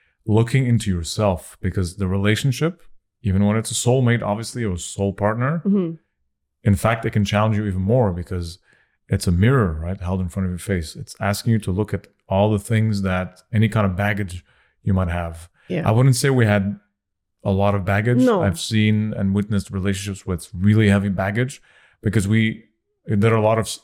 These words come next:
Speaker 1: self-work even before. That's something I've always been doing since my weight loss when I was sixteen and doing martial arts. It was a lot of self-reflection.
Speaker 2: Mm.
Speaker 1: So when I entered the relationship, I felt like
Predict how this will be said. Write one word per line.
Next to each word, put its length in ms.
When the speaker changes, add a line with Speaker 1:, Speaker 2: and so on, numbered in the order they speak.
Speaker 1:
self-work 560
even 220
before. 400
That's 220
something 280
I've 100
always 440
been 160
doing 440
since 300
my 160
weight 300
loss 480
when 120
I 60
was 140
sixteen 520
and 120
doing 240
martial 400
arts. 300
It 80
was 120
a 80
lot 220
of 200
self-reflection. 960
Speaker 2:
Mm. 140
Speaker 1:
So 720
when 200
I 120
entered 240
the 80
relationship, 540
I 100
felt 260
like 360